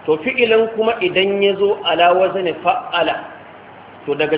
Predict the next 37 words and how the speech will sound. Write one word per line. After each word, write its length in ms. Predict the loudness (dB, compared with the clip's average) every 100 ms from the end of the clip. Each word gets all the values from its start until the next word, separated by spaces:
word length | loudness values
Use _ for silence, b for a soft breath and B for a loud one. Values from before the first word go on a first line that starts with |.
| -4
cikin 240 | -4 -4
ma'anar 520 | 0 -2 -2 -2 -4
shi 220 | -6 -6 -6
ya 40 | -4
dullu 260 | -6 -4
ala 240 | -4 -6 -8 -10
takfir. 380 | -12 -12 -16 -16 -18 -20 -20 -20 -20 -20 -4
Yana 220 | 0 2
da 100 | 0
ma'anoni 480 | 0 0 -2 0 2
wajen 380 | 0 0 -4 -4
sama 220 | -2 0 0
da 80 |
guda 400 | -2 -2 0 0 -2
goma. 260 | -4 -6 -10 -18 -20 -20 -20 -20 -20 -20 -20 -2
Duk 160 | 2 6
ranar 280 | 4 4 0
da 80 | 0
muka 200 | 0 -2
samu 240 | -4 -4
dama, 360 | -2 -2 -2 -2
insha 340 | -4 -2 -2
Allah, 520 | -2 -2 -2 -2 -2 -12 -18 -20 -20 -20 -20 -20 -8
a 100 | -4
cikin 320 | -4 0 0 2
karatuttuka 680 | 2 2 2 -4 -4 0
za 120 | 2 2
mu 100 | 2
dinga 260 | 0 -2 -4
sakin 240 | -4 -4
ma'anar 440 | -4 -6 -4 -6 -6
su 80 | -8
ɗaya 160 | -6 -2
bayan 260 | 0 0 -2
ɗaya 160 | -6 -6
irin 200 | -4 -4
wa'innan. 400 | -6 -10 -14